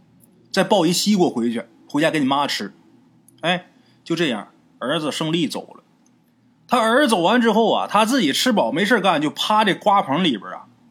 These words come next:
数远处那个闪电。那么说什么叫数闪电呢？那边一打闪电，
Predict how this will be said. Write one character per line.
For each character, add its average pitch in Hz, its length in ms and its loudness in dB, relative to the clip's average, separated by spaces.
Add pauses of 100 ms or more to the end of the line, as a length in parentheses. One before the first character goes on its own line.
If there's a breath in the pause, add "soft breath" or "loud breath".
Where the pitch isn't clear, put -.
(300)
数 - 280 0
远 151 280 0
处 208 200 -2
那 180 120 0
个 147 100 -6
闪 110 320 -6
电。 185 260 -2 (1300)
那 147 80 -4
么 151 100 -2
说 131 140 -4
什 117 160 -4
么 160 100 -2
叫 151 140 0
数 - 240 -4
闪 107 240 -2
电 131 260 0
呢？ 98 100 -10 (1160 loud breath)
那 294 180 6
边 294 180 4
一 285 60 0
打 269 180 4
闪 180 240 2
电， 226 360 2